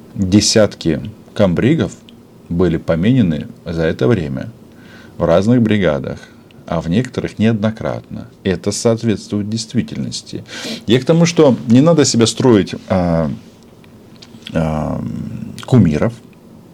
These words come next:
ни среди политического руководства, ни среди военного. И никогда не забывать привет, а, от Владимира Путина, который сформулирован, а, Владимиром Мудозвоном.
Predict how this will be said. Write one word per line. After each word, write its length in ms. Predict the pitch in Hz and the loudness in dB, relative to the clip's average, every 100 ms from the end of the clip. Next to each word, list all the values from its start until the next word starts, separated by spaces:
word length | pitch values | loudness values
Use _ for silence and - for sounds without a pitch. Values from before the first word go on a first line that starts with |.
| - - - - | -20 -20 -20 -4
ни 140 | 85 | -2
среди 280 | 98 123 131 | 0 0 0
политического 840 | 131 135 135 85 - 85 - 101 | 4 4 2 -2 -4 -8 -2 0
руководства, 720 | 107 110 117 117 117 - 117 123 - - - - - | 0 0 0 0 -4 -4 -4 -4 -18 -20 -20 -20 -4
ни 120 | 98 | 0
среди 340 | 95 104 85 104 | 2 0 2 2
военного. 760 | 123 113 76 73 76 78 78 - - - - - | 4 4 2 -2 -4 -6 -10 -14 -20 -20 -18 -2
И 100 | 92 | 0
никогда 380 | 87 87 85 | 2 2 4
не 100 | 113 135 | 4 4
забывать 540 | 123 113 80 76 78 - - - - - | 2 2 2 0 -6 -14 -20 -20 -4 2
привет, 500 | 101 90 87 78 - - | 4 4 2 0 -8 -6
а, 360 | 95 85 80 - | -4 -2 -4 -4
от 220 | - - | -4 -4
Владимира 520 | 82 87 85 85 85 80 - | 0 0 2 0 0 -2 -4
Путина, 380 | 127 131 113 90 | -4 2 2 0
который 480 | 80 - 92 87 87 | -6 -2 -2 -2 -4
сформулирован, 880 | - 98 85 82 85 107 110 104 - - | 0 0 2 0 0 2 2 2 -2 -6
а, 260 | 92 80 - | -4 -4 -2
Владимиром 800 | 104 92 90 85 87 90 87 87 | 0 4 4 4 0 0 0 0
Мудозвоном. 760 | 87 85 80 76 71 69 71 | 0 -2 -2 -4 -4 -4 -6